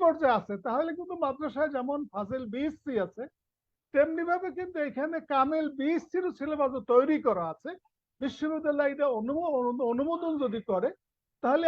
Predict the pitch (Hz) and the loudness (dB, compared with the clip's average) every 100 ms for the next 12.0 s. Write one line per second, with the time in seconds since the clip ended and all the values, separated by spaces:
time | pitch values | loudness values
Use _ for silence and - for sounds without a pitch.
0 | 302 311 262 233 285 311 330 277 277 311 | 8 6 0 0 -4 -2 -2 -4 -4 2
1 | 311 277 285 269 285 240 247 302 277 320 | 2 2 -2 -2 2 2 2 0 0 -2
2 | 320 330 302 _ _ _ - - 233 254 | -4 -4 -8 _ _ _ -8 -2 0 6
3 | 277 277 269 254 285 285 254 277 277 277 | 6 6 4 2 0 -2 2 4 6 6
4 | 269 - _ _ _ - 208 214 214 202 | 4 -4 _ _ _ -8 -2 2 2 0
5 | 190 190 196 196 185 - 226 254 269 254 | -8 -6 -2 -2 -4 -6 -2 0 4 6
6 | 269 277 277 247 226 240 233 247 - 247 | 4 2 0 0 -2 -2 -2 -4 -4 -4
7 | 254 254 247 233 - - 226 254 220 214 | -2 0 0 -2 -6 -10 -8 -4 -2 0
8 | 180 - 220 254 240 311 311 311 302 277 | 0 -2 -2 -2 -2 -2 -4 -4 -4 -2
9 | 269 262 277 285 285 277 285 294 302 302 | -2 -2 -2 -2 -2 -2 -2 -2 0 0
10 | 294 - _ _ - 240 247 262 220 226 | 0 -4 _ _ -8 -2 0 0 2 2
11 | 240 214 240 226 247 233 220 202 240 | 2 0 -2 2 6 6 4 0 0